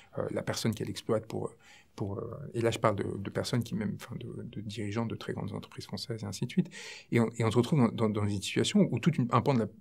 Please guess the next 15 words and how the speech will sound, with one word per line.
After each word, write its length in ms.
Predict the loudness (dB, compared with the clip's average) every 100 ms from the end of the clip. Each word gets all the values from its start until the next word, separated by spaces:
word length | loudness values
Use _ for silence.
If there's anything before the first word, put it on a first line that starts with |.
| -2
la 80 | 0
population, 400 | 2 0 2 4
lui, 300 | 6 4 2 -6 _ _ _ -20 -20 -4
a 100 | 2
été 200 | 4 4
complètement 400 | 4 2 2 2
écrasé. 360 | 0 -2 -2 2
Et 60 |
donc 200 | 4 4 4
il 60 |
y 60 | 4
a 40 |
une 60 | 4 6
marginalité 540 | 4 6 6 4 2
croissante 560 | 0 -2 0 -4 -4